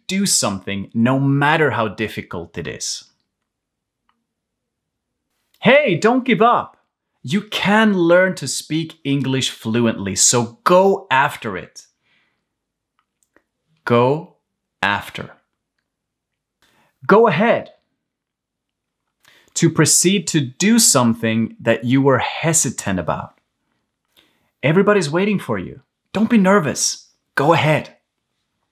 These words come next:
Go ahead. Go along with.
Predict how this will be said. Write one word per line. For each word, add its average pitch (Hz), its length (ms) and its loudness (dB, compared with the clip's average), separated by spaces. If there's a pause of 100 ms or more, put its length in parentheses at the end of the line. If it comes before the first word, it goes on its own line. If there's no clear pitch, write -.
(800)
Go 113 520 0 (380)
ahead. 104 480 -4 (2750)
Go 202 220 4
along 214 340 4
with. 101 240 -2